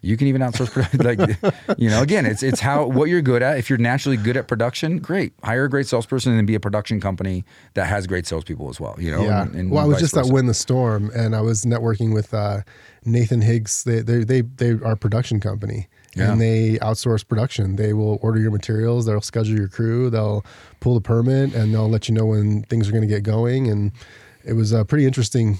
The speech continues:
Speaker 2: talk that I attended. I'm, I'm thinking about getting, getting him in here as well. Um, <laughs> but the, um, I, I do wanna get into, uh, you know, you work, so, like, let's say you're a company, you hire, you, we hire you to, to, to coach us,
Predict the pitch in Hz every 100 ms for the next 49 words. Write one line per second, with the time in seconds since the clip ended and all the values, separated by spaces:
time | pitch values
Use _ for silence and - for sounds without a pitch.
0 | - 131 120 117 101 101 107 104 104 104
1 | 104 98 127 107 107 110 104 110 113 113
2 | 110 107 104 104 101 107 110 117 104 -
3 | - - - - 120 110 104 107 - 143
4 | 123 113 131 123 120 110 101 101 101 -
5 | _ - - 139 151 143 214 196 156 160
6 | 160 - 156 135 123 127 117 123 143 135
7 | 131 151 143 143 - - - 202 170 233
8 | - 220 175 135 139 123 127 123 120 139
9 | 143 135 151 156 147 - 143 143 139 139
10 | 151 156 131 123 120 123 143 127 110 131
11 | 110 127 - 117 104 117 113